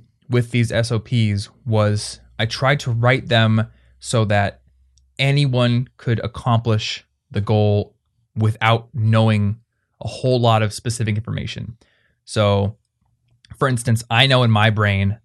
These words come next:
that a Facebook and Twitter image needs to be twelve hundred by six hundred twenty-seven pixels. I know that a card image needs to be seven hundred by seven hundred and saved in P N G format. So if I were writing this for myself,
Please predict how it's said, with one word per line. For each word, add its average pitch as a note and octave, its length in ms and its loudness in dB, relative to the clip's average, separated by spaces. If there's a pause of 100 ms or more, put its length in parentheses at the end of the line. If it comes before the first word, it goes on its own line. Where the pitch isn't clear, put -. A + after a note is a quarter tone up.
that G2 380 -2 (280)
a A#2+ 40 -10
Facebook A2+ 460 -2
and A2 100 -2
Twitter A2+ 240 -2
image A2 360 0
needs G#2 220 -4
to - 60 -18
be A2 120 -2
twelve G#2+ 240 -6
hundred G#2 200 -2
by G2+ 120 -2
six A2 240 -6
hundred G#2 160 0
twenty-seven G#2 400 -4
pixels. A2 440 -4 (360)
I G2 100 -2
know G2 220 2
that G2 160 0
a F#2+ 180 0
card A2+ 320 0
image G#2+ 240 2
needs G#2 140 -2
to - 60 -14
be G#2+ 60 -2
seven G#2+ 220 -4
hundred G#2 160 0
by G2 80 -2
seven G#2+ 240 -2
hundred G#2 220 0
and G2+ 120 0
saved G#2 200 -2
in G2+ 80 -2
P A2 180 -2
N G2+ 80 0
G G#2 140 -4
format. A2 500 0 (380)
So A#2 160 2
if G#2+ 120 2
I D3 120 6
were E3 100 4
writing C3 240 4
this A#2+ 100 -2
for - 120 -4
myself, A2 560 -2